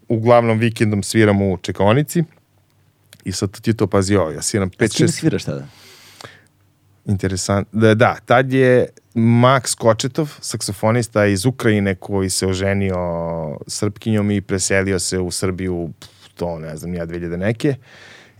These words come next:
Speaker 1: I pošto se znamo iz Kragujevca, njegova žena je iz Kragujevca, i oni su živjeli tamo neko vreme, tamo smo se upoznali i svirali i onda smo se faktički u isto vreme i prebacili za, za Beograd i onda sam to među prvim jazz svirkama u Beogradu zapravo imao sa Maxom,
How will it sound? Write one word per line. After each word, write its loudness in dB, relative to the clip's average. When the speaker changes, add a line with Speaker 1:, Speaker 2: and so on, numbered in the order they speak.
Speaker 1:
I 4
pošto -4
se -2
znamo 4
iz -2
Kragujevca, 0
njegova -4
žena -4
je -4
iz -6
Kragujevca, 0
i 2
oni 2
su -4
živjeli 2
tamo 0
neko -6
vreme, 2
tamo 2
smo -8
se -4
upoznali -2
i -2
svirali -2
i 4
onda 4
smo -6
se -2
faktički -2
u 4
isto -2
vreme 0
i -2
prebacili 0
za, -4
za -10
Beograd -2
i -2
onda -2
sam -6
to -2
među -4
prvim -2
jazz 0
svirkama -2
u -2
Beogradu 0
zapravo -2
imao -2
sa -4
Maxom, -4